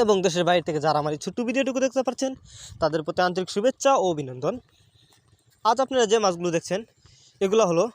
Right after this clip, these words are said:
গুলশা মাছের পোনা। আপনারা যারা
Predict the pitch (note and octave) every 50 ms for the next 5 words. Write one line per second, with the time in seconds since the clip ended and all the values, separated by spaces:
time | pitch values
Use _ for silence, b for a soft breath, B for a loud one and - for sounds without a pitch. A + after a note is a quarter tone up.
0 | _ _ _ - D#3+ C3+ D#3+ A3 A#3+ - B3+ A#3+ F#3+ C#3+ D#3+ C3+ C#3 C#3 C#3 D#3+
1 | A#3 - _ _ _ _ _ _ _ _ _ _ _ _ _ _ _ _ _ _
2 | _ _ _ _ _ _ _ B B B B B B B3 - - D4+ D4+ C#4+ C4
3 | A3 D#3 E3 D3+ -